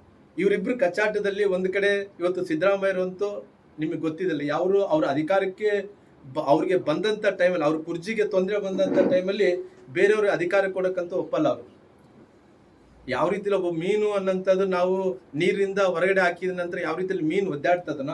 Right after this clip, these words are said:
ಅಧಿಕಾರವನ್ನು ಕಳ್ಕೊಂಡ್ರೆ ಕೂಡ ಸಿದ್ದರಾಮಯ್ಯರ ಪರಿಸ್ಥಿತಿ ಕೂಡ ಹಂಗೆ ಆಗುತ್ತೆ. ಹಂಗಾಗಿ ಇವತ್ತು ಪರಿಸ್ಥಿತಿ ನೋಡಿದಂಥ ಟೈಮಲ್ಲಿ ನಾವೆಲ್ಲರೂ ಕೂಡ ಹಿರಿಯರು ಅಧ್ಯಯನ ಮಾಡಿದಂಥ ಟೈಮಲ್ಲಿ ಇವತ್ತು ಬಹುಶಃ ನನಗೆ ಗೊತ್ತಿರುವಂಥ ಪ್ರಕಾರ ಈ ಸರ್ಕಾರ ಯಾವಾಗ ಬೇಕಾದ್ರೆ ಅವು ಬಿದ್ದೋಗ್ಬೋದು ಅನ್ನೋಂಥ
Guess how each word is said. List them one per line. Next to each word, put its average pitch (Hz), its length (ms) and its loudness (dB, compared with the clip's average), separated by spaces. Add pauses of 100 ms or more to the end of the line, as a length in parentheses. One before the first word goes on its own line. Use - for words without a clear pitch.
ಅಧಿಕಾರವನ್ನು 196 500 2
ಕಳ್ಕೊಂಡ್ರೆ 185 440 0
ಕೂಡ 196 160 -2
ಸಿದ್ದರಾಮಯ್ಯರ 180 540 -2
ಪರಿಸ್ಥಿತಿ 165 340 -12
ಕೂಡ 175 120 -8
ಹಂಗೆ 160 240 -4
ಆಗುತ್ತೆ. 143 300 -12 (1080)
ಹಂಗಾಗಿ 240 440 6
ಇವತ್ತು 214 280 0
ಪರಿಸ್ಥಿತಿ 233 460 2
ನೋಡಿದಂಥ 202 360 0 (140)
ಟೈಮಲ್ಲಿ 190 260 2
ನಾವೆಲ್ಲರೂ 175 440 2
ಕೂಡ 190 160 -2
ಹಿರಿಯರು 180 280 2
ಅಧ್ಯಯನ 175 380 0
ಮಾಡಿದಂಥ 160 500 -6
ಟೈಮಲ್ಲಿ 156 360 -2 (580)
ಇವತ್ತು 165 320 0
ಬಹುಶಃ 208 340 2
ನನಗೆ 170 240 -4
ಗೊತ್ತಿರುವಂಥ 180 400 -2 (140)
ಪ್ರಕಾರ 165 260 -2 (480)
ಈ 185 60 -2 (120)
ಸರ್ಕಾರ 156 340 0 (840)
ಯಾವಾಗ 208 240 4 (140)
ಬೇಕಾದ್ರೆ 190 380 0
ಅವು 160 160 -4
ಬಿದ್ದೋಗ್ಬೋದು 175 520 0 (120)
ಅನ್ನೋಂಥ 151 240 -6